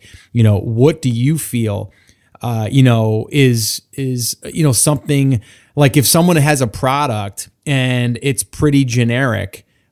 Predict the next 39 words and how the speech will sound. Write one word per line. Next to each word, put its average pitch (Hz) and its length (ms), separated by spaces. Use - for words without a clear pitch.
but 127 260
yet 131 300
they 123 160
have, 117 640
you 143 120
know, 113 160
let's 117 260
just 120 140
say 123 120
they 113 120
have 110 220
custom 117 380
branding 110 520
on 120 260
it 110 140
of 117 200
their 110 200
logo. 110 600
And 120 160
then 123 160
they 120 140
also 123 420
have 113 320
maybe, 110 500
uh, 104 160
some 135 260
type 123 400
of, 113 400
um, 101 460
booklet 131 520
that 110 180
comes 110 340
with 120 240
it. - 320
And 127 140
then 123 180
let's 135 240
say 117 520
that, 113 560